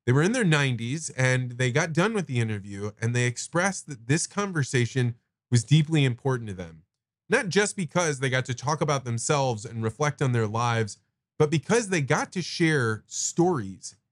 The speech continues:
in context that they've always wanted to talk with their family about, but there was never an opportunity. These stories weren't necessarily bad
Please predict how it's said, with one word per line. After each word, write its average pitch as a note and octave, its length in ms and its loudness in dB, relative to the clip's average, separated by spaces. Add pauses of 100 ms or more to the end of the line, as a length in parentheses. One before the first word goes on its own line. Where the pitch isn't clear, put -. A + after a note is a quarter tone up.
(240)
in G#3 240 2
context C#3+ 800 -2 (380)
that C#3 100 0
they've D#3 160 4
always A3 380 0
wanted C#3 480 -2
to B2 100 -6
talk B2+ 260 0
with B2+ 160 -6
their A2+ 140 0
family C3 400 2
about, G2+ 360 -2 (180)
but B2 100 -6
there D3 100 -2
was C3+ 160 0
never E3+ 340 4
an C#3+ 180 2
opportunity. A#2 760 -2 (540)
These F3+ 120 2
stories A#3 380 0
weren't F3+ 320 2
necessarily C3+ 680 2
bad D#3 500 2